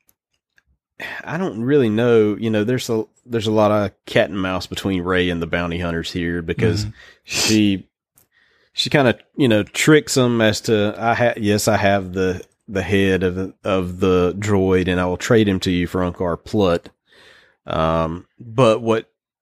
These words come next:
Speaker 1: she doesn't, I mean, what they don't know is that she's already checked out the head long time ago.
Speaker 2: Right.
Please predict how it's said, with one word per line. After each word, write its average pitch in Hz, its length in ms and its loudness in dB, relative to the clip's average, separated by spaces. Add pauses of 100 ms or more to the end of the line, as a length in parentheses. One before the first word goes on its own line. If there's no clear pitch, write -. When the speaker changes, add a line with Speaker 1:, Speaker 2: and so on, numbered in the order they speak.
(640)
Speaker 1:
she 123 320 -4
doesn't, 98 480 0
I 113 60 -4
mean, 107 180 -2
what 98 180 -4
they 113 240 4
don't 98 240 -2
know 98 300 -2
is 90 340 -8
that 90 300 -6
she's 117 200 -2
already 104 200 0
checked - 320 -2
out 78 200 0
the 82 100 -8
head 87 400 -8
long 95 300 0
time 98 240 -2
ago. 107 60 2 (300)
Speaker 2:
Right. 104 100 -4